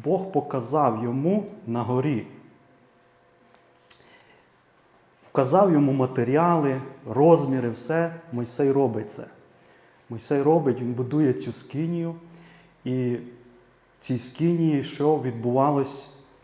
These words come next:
богослужіння. Там відбувались священні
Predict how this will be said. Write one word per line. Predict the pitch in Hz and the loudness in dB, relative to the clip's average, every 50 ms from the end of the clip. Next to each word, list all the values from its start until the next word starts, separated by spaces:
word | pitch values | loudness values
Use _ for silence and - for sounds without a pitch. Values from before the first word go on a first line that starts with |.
| _ - _ _ _ - - - - | _ -20 _ _ _ -20 -20 -16 -4
богослужіння. | 113 127 117 139 131 - - - 135 123 120 123 117 104 101 - - - - - - _ _ _ - _ _ _ _ _ - - - - - - | -2 0 0 0 0 -2 -4 -6 -6 -6 -4 -4 -6 -6 -6 -10 -16 -18 -20 -20 -20 _ _ _ -20 _ _ _ _ _ -20 -20 -20 -20 -18 -6
Там | - 131 135 143 | -2 -2 -2 0
відбувались | 143 147 123 120 131 127 135 139 143 147 147 143 - - - - | -2 -2 -2 0 2 2 4 4 4 2 0 -2 -4 -12 -16 -10
священні | - 120 110 - - 127 123 120 127 123 123 127 123 | -8 -8 -8 -6 -6 -4 -4 -4 -4 -4 -6 -6 -8